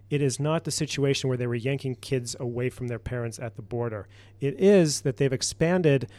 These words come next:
the definition of what it means to be an unaccompanied minor. If you come to the border with your aunt, they're gonna take you and separate you from your family.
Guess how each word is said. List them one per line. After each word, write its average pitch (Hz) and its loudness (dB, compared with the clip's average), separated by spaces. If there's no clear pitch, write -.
the 131 -6
definition 139 2
of 123 0
what 131 4
it 135 -2
means 131 0
to 131 -4
be 123 2
an 123 -2
unaccompanied 123 -4
minor. 131 0
If - -4
you 160 4
come 190 0
to 202 2
the 165 2
border 123 -2
with 139 2
your 123 0
aunt, 156 0
they're 131 -8
gonna 123 -6
take 131 -8
you 101 -14
and 135 -4
separate 131 -2
you 127 -4
from 127 -6
your 117 -4
family. 110 -8